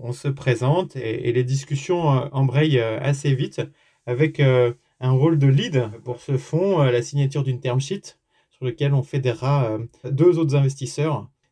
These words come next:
Donc cette, euh, cette discussion avec ce fonds a été, euh, très structurante dans notre, euh,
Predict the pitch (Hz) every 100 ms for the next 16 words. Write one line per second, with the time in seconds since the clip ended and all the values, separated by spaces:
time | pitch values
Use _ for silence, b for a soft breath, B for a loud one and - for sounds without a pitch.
0 | _ 123 - - 123 - 117 113 110 123
1 | 117 127 - 123 - 151 127 - 123 -
2 | 170 156 123 - 127 110 110 143 - 139
3 | 143 143 147 - 113 113 107 - 113 107